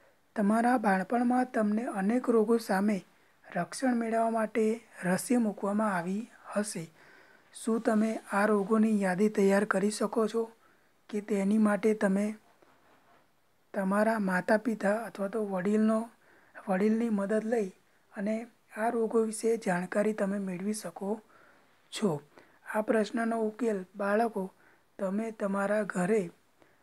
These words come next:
અ-, માતા-પિતાને અથવા તો વડીલને પૂછી અને આનો પ્રશ્નનો ઉત્તર મેળવી શકો છો. આપણે આનો જવાબ આગળ પણ કેટલાક રોગો એના વિશે જાણ્યું,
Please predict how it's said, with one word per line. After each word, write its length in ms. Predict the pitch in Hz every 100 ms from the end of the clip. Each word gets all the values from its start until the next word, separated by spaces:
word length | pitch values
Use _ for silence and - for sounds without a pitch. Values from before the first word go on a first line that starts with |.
| _ _ _ _ -
અ-, 260 | 190 - -
માતા-પિતાને 840 | 190 180 180 226 220 226 226 220 220
અથવા 300 | 185 - 202
તો 180 | 220 202
વડીલને 440 | 185 190 208 208
પૂછી 500 | 202 196 - 233 180 _ - _ _ -
અને 160 | 185
આનો 420 | 196 175 202 214 214 _ _ _ _ _ _ _ _ _ _ _ _ _ _ _ - - _ _ -
પ્રશ્નનો 520 | 202 - - 214 208
ઉત્તર 380 | 185 - 233 185 - _ -
મેળવી 360 | 175 180 214
શકો 360 | 220 170 - 190 214 - _ _ _ -
છો. 300 | 208 160 170 -
આપણે 360 | 175 208 208 226 - _ _ -
આનો 200 | 185 202
જવાબ 280 | 190 208 226 - - -
આગળ 280 | 185 202
પણ 240 | 202 220 208
કેટલાક 440 | 208 196 202 196
રોગો 340 | 185 180 208 202 208 _ _ _ _ _ 185
એના 300 | 180 196 202
વિશે 340 | 190 - 202
જાણ્યું, 500 | 170 180 196 233